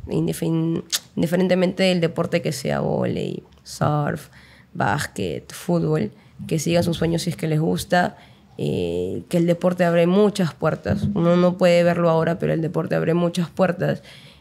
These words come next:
Eh, te presentan amistades muy buenas que pueda,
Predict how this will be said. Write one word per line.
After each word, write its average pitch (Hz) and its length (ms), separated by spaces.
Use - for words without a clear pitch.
Eh, 92 420
te 180 120
presentan 165 600
amistades 160 500
muy 180 440
buenas 160 420
que - 120
pueda, 147 840